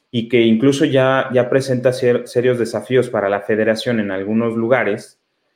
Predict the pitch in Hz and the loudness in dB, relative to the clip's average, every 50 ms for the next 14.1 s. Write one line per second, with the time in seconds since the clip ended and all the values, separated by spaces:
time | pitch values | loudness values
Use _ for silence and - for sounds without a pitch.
0 | _ _ _ _ _ _ _ 117 117 - 117 110 113 110 - 110 107 - 113 110 | _ _ _ _ _ _ _ -4 -2 -2 -2 -2 -2 0 0 -2 -2 0 2 4
1 | 117 120 120 120 120 - 117 113 113 113 113 113 113 107 110 110 110 107 107 107 | 4 4 4 2 0 0 0 2 2 4 2 2 0 0 0 0 0 2 2 2
2 | 110 110 - - 110 95 - 104 104 101 98 101 101 101 98 101 98 - - 98 | 0 0 -2 -4 -6 -6 -4 -6 -6 -4 -4 -6 -6 -4 -4 -6 -6 -6 -8 -6
3 | - 104 101 - - 107 110 107 - 110 107 107 107 107 110 110 110 - - 113 | -6 -8 -8 -6 -2 -2 -2 0 0 -2 -2 0 0 2 2 0 0 -2 -6 -16
4 | - - _ - 113 101 98 98 98 - - 117 113 113 110 110 - 110 98 - | -20 -20 _ -6 -4 -4 -4 -4 -6 -4 0 2 4 4 2 2 0 -4 -6 -6
5 | - _ _ _ 104 98 95 92 - 101 87 - 107 107 104 113 107 107 95 98 | -8 _ _ _ -6 -6 -6 -6 -8 -12 -4 -2 -2 -2 0 0 -2 0 -2 -2
6 | 101 104 107 107 104 101 - _ 107 101 98 95 - - 107 101 98 98 98 98 | -2 -2 -2 -4 -4 -6 -8 _ -8 -6 -6 -6 -6 -8 -10 -10 -8 -10 -10 -10
7 | - 98 - 110 113 113 113 - 131 131 131 123 104 101 113 131 - - _ _ | -14 -12 -6 -4 -4 -4 -4 -2 0 0 2 2 2 0 0 -2 -2 -10 _ _
8 | _ _ _ _ _ _ _ _ _ _ _ _ _ _ _ _ _ _ _ _ | _ _ _ _ _ _ _ _ _ _ _ _ _ _ _ _ _ _ _ _
9 | _ _ _ _ _ _ _ _ _ _ _ _ _ _ _ 156 143 139 151 160 | _ _ _ _ _ _ _ _ _ _ _ _ _ _ _ 2 4 6 6 6
10 | 175 180 190 185 - 151 135 175 170 170 - 135 - - 139 123 120 139 143 139 | 6 4 2 0 0 -2 -2 -2 -2 0 0 -2 0 0 -2 -2 0 0 2 2
11 | 147 143 143 139 123 113 110 110 123 123 127 147 139 127 110 - - _ _ _ | 2 2 2 0 0 0 2 2 0 0 0 -2 -4 -4 -4 -8 -14 _ _ _
12 | _ _ _ _ 123 120 120 120 131 135 135 123 113 107 101 98 104 117 123 135 | _ _ _ _ -4 0 2 2 2 2 2 2 0 0 -2 -2 0 2 2 2
13 | 147 139 - 120 110 - - 135 139 143 143 131 - 123 127 127 131 127 - - | 2 2 0 -4 -4 0 0 2 2 4 2 2 2 2 2 2 2 0 -4 -12
14 | - _ | -18 _